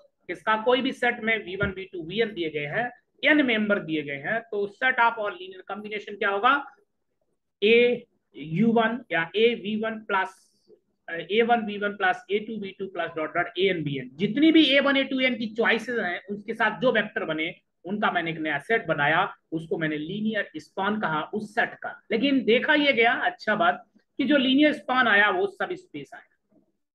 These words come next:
तो जो linear span हमारे पास निकल के आया, अगर कोई सेट किसी भी vector, vector space को पूरा span करता हो, मतलब एलएस is equal to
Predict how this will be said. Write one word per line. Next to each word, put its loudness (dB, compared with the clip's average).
तो -2
जो 2
linear 4
span 0
हमारे 0
पास -4
निकल -2
के -6
आया, 2
अगर 0
कोई -2
सेट -2
किसी -6
भी -8
vector, -2
vector 0
space -4
को -12
पूरा 2
span -4
करता -2
हो, -2
मतलब -6
एलएस 2
is -10
equal -4
to -8